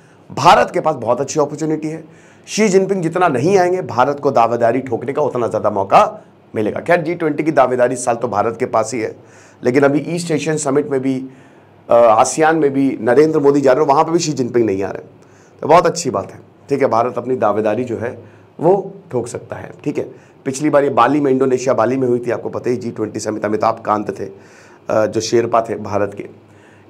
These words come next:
इस बार दिल्ली में हो रही है। तो, अ, वैसे तो समिट है, होगी, सब चले जाएंगे अपने अपने घर को, है ना। "तुम तो ठहरे परदेसी, साथ क्या निभाओगे", यही गाना बजेगा पूरी जी ट्वेंटी समिट में। But फिर भी ये भारत के लिए बहुत ही बड़ा इवेंट है, क्योंकि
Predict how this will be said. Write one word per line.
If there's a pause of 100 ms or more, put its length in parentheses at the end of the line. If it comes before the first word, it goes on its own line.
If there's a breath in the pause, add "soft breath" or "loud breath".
(100)
इस
बार
दिल्ली
में
हो
रही
है।
तो, (500 loud breath)
अ,
वैसे
तो
समिट
है,
होगी,
सब
चले
जाएंगे
अपने
अपने
घर
को,
है
ना।
"तुम
तो
ठहरे
परदेसी,
साथ
क्या
निभाओगे", (500 loud breath)
यही
गाना
बजेगा
पूरी
जी
ट्वेंटी
समिट
में। (540 loud breath)
But
फिर
भी
ये
भारत
के
लिए
बहुत
ही
बड़ा
इवेंट
है,
क्योंकि